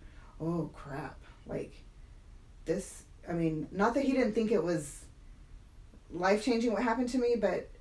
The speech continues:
I think he was always on the path of, "Kelly's gonna make it out fine. It's gonna be no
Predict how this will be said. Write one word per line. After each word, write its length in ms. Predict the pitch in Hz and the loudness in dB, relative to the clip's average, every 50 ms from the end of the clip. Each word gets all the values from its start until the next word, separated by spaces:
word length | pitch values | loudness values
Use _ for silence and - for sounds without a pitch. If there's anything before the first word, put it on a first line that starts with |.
| - - - - | -20 -20 -12 -8
I 100 | - 196 | -8 -4
think 220 | - 226 208 - | 0 0 -2 0
he 120 | - 254 | 0 0
was 120 | 240 214 - | 0 0 0
always 340 | - - 196 196 202 208 196 | 0 0 6 6 6 6 6
on 100 | 185 190 | 0 -2
the 80 | 185 170 | -4 -4
path 320 | - 202 175 170 175 - | -2 0 0 0 0 -2
of, 200 | 175 170 165 151 - - - - - - - - - - | -2 -2 -2 -4 -8 -14 -20 -20 -18 -18 -18 -18 -18 -8
"Kelly's 240 | - 214 185 180 180 | -2 0 0 0 2
gonna 120 | - 160 165 | 0 0 0
make 160 | 165 160 160 | 0 0 0
it 40 | 151 | -2
out 180 | 151 151 - | -4 -4 -2
fine. 460 | - 214 214 214 214 214 220 220 220 214 | 0 2 4 4 4 2 2 0 -2 -4
It's 120 | - - | -8 -8
gonna 160 | - 180 165 | -4 -2 0
be 60 | 165 151 | 0 0
no 220 | 147 - - | 0 -2 -4